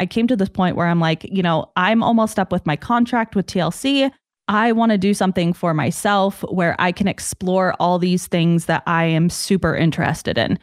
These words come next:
And I have all these visions for where I wanna take it, but I'm gonna start with a podcast. And so I started the Chiller Queen podcast, and I dive into true crime, crazy conspiracies, and bizarre true stories.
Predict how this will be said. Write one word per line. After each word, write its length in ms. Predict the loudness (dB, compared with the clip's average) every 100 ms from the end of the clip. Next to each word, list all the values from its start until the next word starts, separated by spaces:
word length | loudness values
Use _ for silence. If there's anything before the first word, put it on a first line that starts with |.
| _ _
And 320 | 0 0 0 -4 _ -2
I 120 | 0
have 220 | 0 0
all 200 | -2 0
these 220 | 0 0
visions 440 | 0 0 0 0 -2
for 220 | -2 0
where 160 | 2 2
I 120 | 2
wanna 240 | 0 -2
take 340 | -2 -4 0 0
it, 260 | 0 -2 -2
but 160 | 0
I'm 80 | 2
gonna 120 | 2 2
start 280 | 0 -2
with 140 | 0 -2
a 40 |
podcast. 720 | -2 -2 -2 -2 -4 -4 -10 -20 _ -4
And 180 | 0 0
so 380 | 2 0 0 -2
I 480 | 0 2 2 2 -2
started 500 | -2 0 2 2 0
the 100 | -2
Chiller 280 | 0 0 0
Queen 260 | 0 0
podcast, 680 | 0 -4 -2 -2 0 -2 -10 -20 _ _
and 320 | 0 2 2 0
I 140 | 0 2
dive 260 | 2 2
into 160 | 0 -2
true 260 | 0 0 0
crime, 580 | 0 2 2 2 0 -4
crazy 420 | -4 -2 -2 -2
conspiracies, 760 | -2 -2 0 2 2 0 0
and 140 | 0 0
bizarre 320 | 0 0 0
true 200 | -2 -4
stories. 600 | -2 0 2 2 0